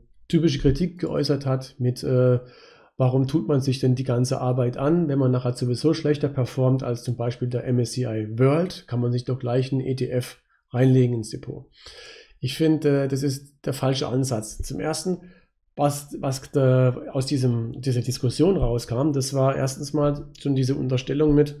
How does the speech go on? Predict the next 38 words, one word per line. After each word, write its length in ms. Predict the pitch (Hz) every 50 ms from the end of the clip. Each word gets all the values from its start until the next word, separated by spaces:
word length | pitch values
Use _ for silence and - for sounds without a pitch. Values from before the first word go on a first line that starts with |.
| - - - - - - - - - - - - - -
was 280 | - 123 139 135 - -
kann, 220 | - 131 131 -
wie 80 | - 151
ma-, 240 | 147 143 135 131 131
warum 180 | 135 127 139
macht 200 | 139 135 131 -
man 120 | - 156 147
sich 140 | 156 147 147
denn 120 | 151 143
diese, 380 | 139 139 131 147 139 139 139 135
diese 240 | 131 143 139 151
ganze 320 | 139 135 127 131 - 135 -
Arbeit, 640 | 117 123 135 143 143 147 139 139 139 135 135 135 139
diese 140 | 139 131
ganzen 360 | 135 143 139 143 151 147 135 131
Mühen? 420 | 135 135 135 131 131 123 127 - - - - - - - _ -
Das 120 | 135 131
ist 100 | 135 139
da 60 | 143 139
schon 460 | - 147 143 139 139 - - - - - - -
eine 300 | - 151 135 127 127 127
Ansichtssache. 840 | 135 151 175 165 - 143 127 - - - 135 127 113 110 117 110 107 - _ _ _ _ -
Also 380 | 151 127 120 131 131 123 127 - - - -
mir 180 | 143 143 143 147
macht's 280 | 156 151 147 - -
Spaß, 440 | - - - 131 123 131 139 135 -
mich 140 | 127 117 117
mit 120 | 120 -
Aktien 320 | - 117 - - - 127 117
zu 160 | - 131 123
beschäftigen. 680 | - 113 - - 123 - - - - - 147 135 135 - - - - - - _
Jemand, 380 | - 143 139 139 139 139 131 -
für 200 | - - 139 127
den 200 | 139 135 131 131
das 140 | 135 131 131
einfach 360 | - 135 123 123 123 - -
Arbeit 440 | 127 147 165 160 151 131 123 - -
ist 460 | 113 131 151 147 - - - _